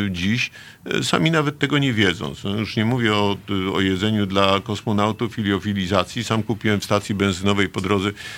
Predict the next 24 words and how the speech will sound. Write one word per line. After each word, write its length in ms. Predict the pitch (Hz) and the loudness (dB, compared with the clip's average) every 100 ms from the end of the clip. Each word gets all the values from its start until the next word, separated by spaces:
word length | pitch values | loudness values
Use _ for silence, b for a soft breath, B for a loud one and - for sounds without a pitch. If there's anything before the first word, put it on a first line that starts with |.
| B | B
takie 260 | - 98 101 | -2 0 0
właśnie, 460 | 107 110 123 107 | 0 0 2 2
mm, 360 | 107 101 101 101 | 2 0 2 2
wysuszone 600 | 98 107 107 92 107 107 | 0 -2 -2 0 0 4
jakieś, 440 | 101 98 113 98 - B B B | 4 2 0 -2 -4 B B B
ym, 480 | 117 95 98 101 101 95 98 87 98 92 80 | 0 2 2 2 2 2 0 -4 -10 -10 -8
warzywa. 640 | 95 107 104 110 87 95 139 B B B - | 2 2 4 2 4 4 4 B B B -6
Mm, 680 | 107 143 143 113 110 110 110 | -4 -4 -4 -2 -2 -2 -4
z, 380 | 107 - - | -6 -10 -8
z 180 | - 107 | -4 2
apetytem 540 | 127 127 127 147 135 110 | 2 2 0 0 0 2
to 80 | |
można 320 | 117 107 107 95 | 2 2 2 2
zjeść, 260 | 104 113 | 2 0
nie 80 | 123 | 2
zawiera 380 | 113 107 107 101 | 2 4 2 2
to 160 | 104 | 0
soli, 260 | 92 117 113 | -2 -2 0
nie 140 | 110 | 2
zawiera 380 | 104 101 104 101 | 2 2 4 2
to 140 | 98 104 | 0 -6
cukru, 420 | - - 117 120 B B - | -6 -4 -2 -2 B B -2
więc 220 | 104 123 | 0 2
jest 320 | 107 - | 0 0